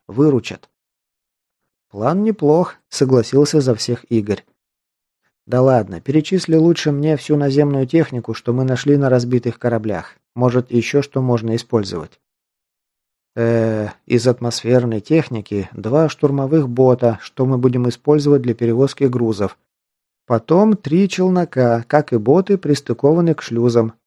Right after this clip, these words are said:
Катера, истребители и штурмовики мы не стали брать, оставив на месте. Комплексы наземной защиты П К О, турели непосредственной обороны.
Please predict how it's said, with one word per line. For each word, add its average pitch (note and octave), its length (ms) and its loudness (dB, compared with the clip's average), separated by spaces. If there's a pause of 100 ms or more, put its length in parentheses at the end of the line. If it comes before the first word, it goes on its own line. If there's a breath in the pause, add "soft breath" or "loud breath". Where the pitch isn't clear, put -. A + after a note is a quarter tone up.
(300)
Катера, A2+ 560 0
истребители C#3+ 640 0
и B2+ 180 -2
штурмовики A2+ 720 -2
мы D3+ 140 -2
не E3 120 0
стали D3 320 0
брать, C3+ 460 2
оставив B2 500 -2
на B2 100 -6
месте. A#2+ 500 -4 (460)
Комплексы A#2+ 680 0
наземной A2+ 500 -2
защиты A2+ 500 -4
П A2 140 -8
К - 160 -2
О, B2+ 280 2 (140)
турели C#3+ 400 2
непосредственной C3+ 840 -2
обороны. A2+ 640 -2